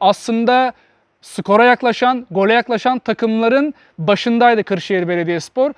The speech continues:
Sakaryaspor, yani yanlış hatırlamayayım, bir tane Ali Özgün'le pozisyonu vardı. O da Muhammed Reis'in çok güzel kestiği bir pozisyondu. Ancak Kırşehir Belediyespor, Mehmet Alaaddin, Hakan Yavuz, Ali Küçük'le beraber gerçekten üç dört tane pozisyona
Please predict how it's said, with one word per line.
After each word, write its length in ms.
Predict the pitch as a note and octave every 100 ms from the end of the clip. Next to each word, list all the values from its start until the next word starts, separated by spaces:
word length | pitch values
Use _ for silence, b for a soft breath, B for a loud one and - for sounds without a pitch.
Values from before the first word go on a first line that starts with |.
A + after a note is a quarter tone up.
| b
Sakaryaspor, 960 | - A3 G#3+ B3+ B3+ A#3+ - C4+ C4 B3+ C4+
yani 320 | G#3+ G#3+ G#3
yanlış 300 | G#3+ A#3 A#3
hatırlamayayım, 640 | A3+ B3 B3+ A#3+ B3+ A#3
bir 60 | B3+
tane 240 | A#3+ A#3+
Ali 220 | G#3+ G#3+
Özgün'le 420 | A3+ G3+ A#3 A#3
pozisyonu 500 | A#3 A3 G3+ A#3 A#3+
vardı. 240 | A3 G3 G#3+
O 140 | A3
da 140 | A#3+ B3 b b
Muhammed 420 | F3+ F#3+ G#3+ A#3
Reis'in 340 | A#3 A#3 - A#3+
çok 260 | - A#3+
güzel 240 | A3 A3 G#3+
kestiği 380 | - G#3+ - G#3
bir 60 |
pozisyondu. 680 | G3 F#3 - F#3+ F3 F#3+ C4+ B B B
Ancak 400 | G#3 A3 A#3 -
Kırşehir 460 | A#3+ G#3+ A#3 A3+
Belediyespor, 600 | A3 A3+ A#3+ A#3 - B3+ C4 b b
Mehmet 240 | F#3 G#3
Alaaddin, 560 | A3 A3 A3 - B3 A#3+ b
Hakan 400 | b F3 F3+ G#3+
Yavuz, 460 | G#3+ A3+ A3+ B3 - b b -
Ali 180 | G3
Küçük'le 460 | G3 - C4 - G#3
beraber 440 | A#3+ B3+ A3 B3+
gerçekten 540 | B3+ A#3+ B3+ A3 G#3+ C4
üç 240 | A#3 -
dört 220 | C#4 C#4
tane 200 | B3 A3+
pozisyona 560 | G#3+ G#3+ G3 - A3+ C#4+